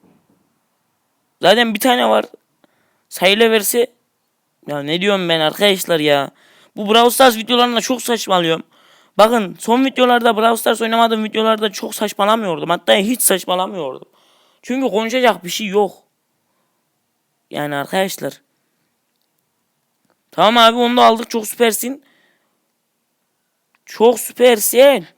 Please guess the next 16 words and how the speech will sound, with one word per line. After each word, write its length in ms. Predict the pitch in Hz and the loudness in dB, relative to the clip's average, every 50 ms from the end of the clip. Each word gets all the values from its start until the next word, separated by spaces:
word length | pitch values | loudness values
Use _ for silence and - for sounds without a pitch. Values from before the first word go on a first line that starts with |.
| _ _ _ _ _ _ _ _ _ _ _ _ _ _ _ _ _ _ _ - 165 | _ _ _ _ _ _ _ _ _ _ _ _ _ _ _ _ _ _ _ -12 -12
İkinizin 440 | 165 - 214 233 233 226 262 269 | -6 -2 0 0 0 2 2 4
de 40 | 262 | 6
ortasına. 760 | 247 240 220 - 240 226 214 - 220 214 220 233 240 - - _ _ _ _ _ _ _ _ _ _ _ _ _ _ _ _ _ _ _ _ _ _ _ _ _ - | 6 6 6 6 2 2 2 0 -4 -2 -2 -2 -2 -4 -8 _ _ _ _ _ _ _ _ _ _ _ _ _ _ _ _ _ _ _ _ _ _ _ _ _ -8
Abi 260 | - 160 170 175 175 | -2 0 0 2 4
hayır 340 | 165 165 185 196 185 175 160 | 4 4 4 4 2 0 -2
ya. 320 | 156 156 147 147 147 147 | 0 0 0 0 -2 -4
Şu 140 | 143 - - | -8 -10 -4
bana 220 | 180 190 190 185 180 | -4 -2 0 0 -2
vurmasın. 420 | 180 180 190 185 170 - 165 160 | -2 -4 -6 -8 -8 -8 -4 0
Vallahi 300 | 165 185 208 220 220 208 | 0 2 4 4 2 2
çok 160 | - 208 170 | 0 -4 -8
vuruyor 280 | 175 175 175 175 170 165 | -8 -4 0 2 2 2
arkadaşlar 460 | 151 - 175 175 160 - - 165 147 | 2 0 -2 -4 -4 -4 -8 -10 -10
o 60 | 143 | -10
taret 380 | 139 - 151 147 151 - - 147 | -8 -8 -6 -6 -6 -10 -8 -8
ya. 300 | 147 143 139 135 139 | -6 -4 -4 -6 -8